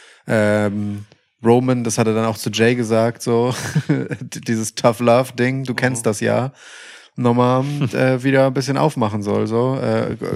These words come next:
Speaker 1: hab ihn bitte im Blick, lieber Jay. Ähm, aber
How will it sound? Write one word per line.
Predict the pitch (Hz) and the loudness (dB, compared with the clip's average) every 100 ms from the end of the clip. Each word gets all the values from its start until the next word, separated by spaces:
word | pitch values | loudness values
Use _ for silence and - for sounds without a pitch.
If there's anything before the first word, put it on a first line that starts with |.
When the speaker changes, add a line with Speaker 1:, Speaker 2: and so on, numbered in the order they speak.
| 117 107 | -6 -6
Speaker 1:
hab | 110 135 | -4 -2
ihn | 156 135 | -2 0
bitte | 131 131 | 0 0
im | 127 123 | 0 0
Blick, | 143 - | 0 0
lieber | 110 101 98 | -4 0 0
Jay. | 101 101 113 127 _ - - - - - | 2 0 0 -4 _ -20 -20 -20 -20 -4
Ähm, | 110 104 104 104 | 2 2 2 0
aber | 117 127 113 110 120 135 139 | 2 4 4 2 2 -2 -6